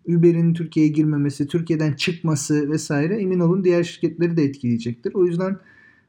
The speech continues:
bence birazcık dar çapta düşünüyoruz. İşte taksicileri koruyalım, tabii ki koruyalım ama bunu yaparken rakip şirketleri rekabeti öldürmeden koruyalım. Ya da yurt dışından gelecek olan yatırımcıyı,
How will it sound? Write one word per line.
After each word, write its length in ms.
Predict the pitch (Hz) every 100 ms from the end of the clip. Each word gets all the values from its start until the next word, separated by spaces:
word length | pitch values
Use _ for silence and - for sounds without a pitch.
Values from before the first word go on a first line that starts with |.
| _
bence 260 | 147 160 180
birazcık 400 | 196 190 185 170
dar 200 | 170 190
çapta 380 | - 170 - 170
düşünüyoruz. 560 | - 139 120 135 170 -
İşte 240 | - 143
taksicileri 580 | 170 165 160 151 156 156
koruyalım, 480 | 160 156 165 165 131
tabii 240 | 147 143
ki 60 | -
koruyalım 420 | 139 127 127 196
ama 200 | 254 175
bunu 140 | 160
yaparken 680 | 170 165 180 170 180 175 170 - _ _ -
rakip 240 | 147 185
şirketleri 600 | 170 180 170 175 170 165
rekabeti 500 | 165 165 180 175 175
öldürmeden 600 | 185 175 208 202 139 127
koruyalım. 460 | 123 120 110 104 117
Ya 140 | 143 143
da 40 |
yurt 280 | 151 170 170
dışından 360 | 175 175 170 170
gelecek 340 | 165 156 175
olan 160 | 165 160
yatırımcıyı, 880 | 156 156 160 160 151 156 147 147